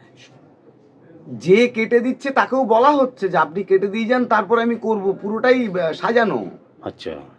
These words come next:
Speaker 1: পুরোটাই সাজানো। দিদি এবং মোদির পুরো জিনিসটাই সাজানো। কে কেটে দিয়ে যাবে, কে এসে প্রথম দেখবে, কে ঠাকুরটা ওখানে রাখবে, সব পরিকল্পিত। এবং প্রত্যেকটাই দেখবেন পরবর্তীকালে আপনাদের সংবাদ মাধ্যমেই সেটা দেখানো হয়েছে।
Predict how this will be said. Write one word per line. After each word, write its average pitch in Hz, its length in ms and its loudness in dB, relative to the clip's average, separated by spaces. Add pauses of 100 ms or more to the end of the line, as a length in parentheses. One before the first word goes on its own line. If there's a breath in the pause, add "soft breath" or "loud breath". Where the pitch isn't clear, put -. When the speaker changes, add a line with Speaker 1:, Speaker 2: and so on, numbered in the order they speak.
(180)
Speaker 1:
পুরোটাই 226 460 4
সাজানো। 226 600 2
দিদি 180 340 -4
এবং 220 180 0
মোদির 214 340 -4
পুরো 202 220 0
জিনিসটাই 220 440 0
সাজানো। 180 460 0 (320 loud breath)
কে 233 200 4
কেটে 233 260 0
দিয়ে 254 220 4
যাবে, 190 260 2
কে 180 160 -2
এসে 226 320 4
প্রথম 240 320 0
দেখবে, 208 460 0 (300 loud breath)
কে 233 200 0
ঠাকুরটা 247 360 0
ওখানে 240 240 2
রাখবে, 226 520 4
সব 220 200 0
পরিকল্পিত। 180 640 -4
এবং 185 160 -2
প্রত্যেকটাই 214 460 -2
দেখবেন 226 280 0
পরবর্তীকালে 208 600 0 (200 loud breath)
আপনাদের 175 360 -2
সংবাদ 170 320 -2
মাধ্যমেই 180 360 0
সেটা 202 180 0
দেখানো 123 320 -4
হয়েছে। 90 320 -12